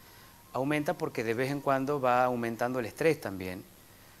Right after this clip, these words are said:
O tu inconsciente cree que vas a seguir conectada al mismo conflicto, porque como se adelanta a los hechos, como se adelanta a los hechos, él sabe que tenés ya la misma tendencia de vol-, de seguir con el mismo conflicto.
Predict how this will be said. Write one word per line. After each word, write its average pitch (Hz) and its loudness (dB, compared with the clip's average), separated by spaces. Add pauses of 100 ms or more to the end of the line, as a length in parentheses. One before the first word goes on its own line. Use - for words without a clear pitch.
(100)
O 120 -6
tu 151 0
inconsciente 156 2
cree 165 0
que 151 2
vas 143 4
a 135 -4
seguir 131 -2
conectada 135 0
al 123 -2
mismo 127 -4
conflicto, 131 -6
porque 107 -8
como 104 -8
se 107 -8
adelanta 131 -2
a - 2
los 156 0
hechos, 135 -2 (640)
como 113 -8
se 110 -8
adelanta 127 0
a 143 0
los 120 -2
hechos, 113 -8 (1500)
él 151 0
sabe 170 4
que 123 2
tenés 113 -2
ya 123 6
la 117 0
misma 123 -2
tendencia 120 -2
de 117 -2
vol-, 107 -4
de 113 -6
seguir 113 -2
con 107 -6
el 104 -6
mismo 104 -6
conflicto. 95 -12